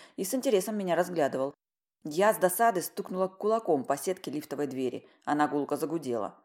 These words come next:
«Достали вы меня все!» совершенно искренне молвила я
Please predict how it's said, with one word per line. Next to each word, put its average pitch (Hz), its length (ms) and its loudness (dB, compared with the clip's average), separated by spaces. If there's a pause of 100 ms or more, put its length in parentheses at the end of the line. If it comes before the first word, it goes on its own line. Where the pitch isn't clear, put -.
(480)
«Достали 170 640 4
вы 147 100 0
меня 147 200 2
все!» 135 400 -2 (180)
совершенно 135 640 -6
искренне 139 380 -6
молвила 123 380 -2
я 113 260 -4